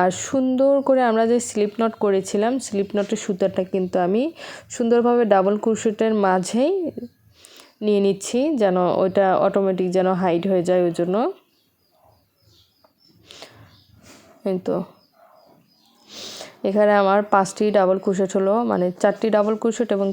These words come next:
তিনটি চেন সমান সমান একটি ডাবল ক্রোশেট। তো এখন এখ-, এখানে আমি প্রথমেই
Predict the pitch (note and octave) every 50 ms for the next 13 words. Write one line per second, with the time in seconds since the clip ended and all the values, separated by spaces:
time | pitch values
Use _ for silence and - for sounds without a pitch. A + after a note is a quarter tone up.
0 | F#3+ - A3+ A3 A3 G#3+ A3+ G#3+ G#3+ G#3 G#3 G#3 - G#3+ G#3 G3+ G3 - G#3+ A3
1 | A#3+ C#4+ F4+ F#4 - - - - - _ - - F#3+ F3+ F#3 F#3+ F#3 F#3 F3+ F3
2 | F3 E3+ - F3+ E3+ - F3 F3+ - _ _ - G3+ G#3 G3+ G3+ G3 G#3+ A3+ A3
3 | A3+ G#3+ A3+ - - G3+ G3+ A3+ A3+ A3+ A#3 A#3 A#3+ A#3+ A#3 - A3 G#3+ - A#3
4 | A#3+ B3